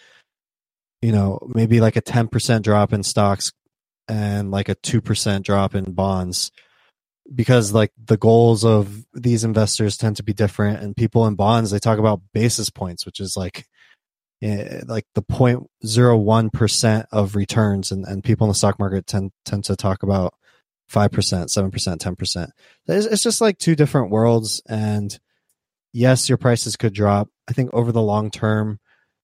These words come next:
you can get a relatively safe dividend from a bond E T F. You might have some volatility, but, you know, if interest rates rise,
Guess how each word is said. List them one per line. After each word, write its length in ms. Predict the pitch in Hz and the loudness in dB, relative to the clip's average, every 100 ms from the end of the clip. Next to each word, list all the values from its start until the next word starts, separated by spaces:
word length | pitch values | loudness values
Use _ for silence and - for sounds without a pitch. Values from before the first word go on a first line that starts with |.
| _ _ _ - | _ _ _ -8
you 100 | 113 | -4
can 440 | 120 110 104 104 - _ _ _ _ | -2 0 -2 -6 -14 _ _ _ _
get 200 | - 117 | 0 0
a 40 | 107 | 2
relatively 600 | 107 117 117 120 110 117 | 2 4 4 0 2 0
safe 480 | - - 110 110 - | 0 0 2 2 0
dividend 520 | 107 107 113 110 107 | -2 2 4 4 2
from 200 | - 104 | -2 -2
a 60 | 101 | -2
bond 340 | 98 101 101 | 0 0 0
E 80 | 101 | -2
T 240 | 95 - 101 | -6 -6 -4
F. 380 | 98 - - _ _ _ _ _ - | -4 -6 -14 _ _ _ _ _ -6
You 80 | |
might 160 | 107 113 | 0 0
have 240 | 104 113 | 2 0
some 180 | 101 110 | 0 0
volatility, 580 | 104 107 101 113 113 117 | 2 4 4 2 4 4
but, 240 | 110 107 | 2 0
you 100 | 123 | 0
know, 220 | 120 104 107 | 0 0 -2
if 140 | 107 | -2
interest 280 | 131 139 - | -2 -2 0
rates 200 | 135 - | 0 2
rise, 600 | 113 139 120 110 101 - | 2 2 2 0 -2 -8